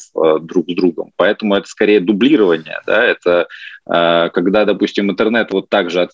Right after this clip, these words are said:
упадет по всему миру, в России он не упадет. Да, там,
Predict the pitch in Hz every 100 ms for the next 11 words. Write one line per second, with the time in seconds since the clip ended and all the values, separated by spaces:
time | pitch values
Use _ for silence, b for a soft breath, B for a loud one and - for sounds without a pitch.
0 | - 95 92 117 107 110 - 101 - 110
1 | 110 156 214 139 85 78 _ - 90 -
2 | 190 135 120 110 - 90 85 82 - -
3 | 117 156 139 104 - 95 - 90 90